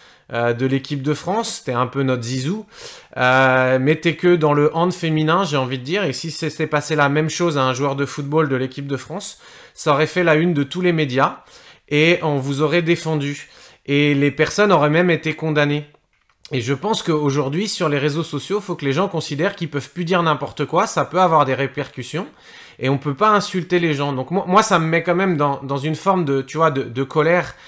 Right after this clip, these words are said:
parce qu'il y a une injustice, toi tu essayes de faire ton travail le mieux possible,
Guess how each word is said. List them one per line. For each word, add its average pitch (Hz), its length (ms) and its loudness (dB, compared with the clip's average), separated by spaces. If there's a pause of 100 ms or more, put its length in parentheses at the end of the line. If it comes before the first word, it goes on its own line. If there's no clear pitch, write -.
(260)
parce 131 160 0
qu'il 190 120 2
y 175 100 4
a 160 40 8
une 160 160 2
injustice, 160 600 -2
toi 165 140 0
tu 151 200 -4
essayes 175 260 0
de 156 100 -2
faire - 240 -6
ton 160 120 -4
travail 151 420 2
le 143 120 0
mieux 160 200 2
possible, 180 500 -4